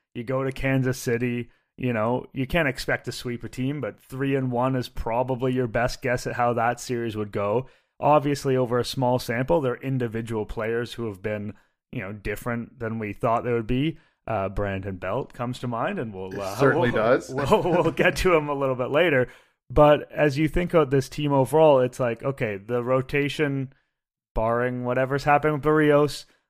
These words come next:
Speaker 1: looks pretty good. The bullpen has had some hiccups, but has broadly been okay. The, the lineup is showing a little bit more of the base running, a little bit more of the defense. It kind of feels like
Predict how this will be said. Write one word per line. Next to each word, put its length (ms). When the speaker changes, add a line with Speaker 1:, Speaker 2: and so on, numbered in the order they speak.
Speaker 1:
looks 220
pretty 240
good. 380
The 100
bullpen 500
has 140
had 280
some 160
hiccups, 540
but 180
has 120
broadly 560
been 200
okay. 480
The, 600
the 120
lineup 400
is 240
showing 640
a 100
little 280
bit 180
more 240
of 80
the 100
base 300
running, 220
a 40
little 240
bit 140
more 180
of 60
the 60
defense. 600
It 220
kind 200
of 100
feels 300
like 260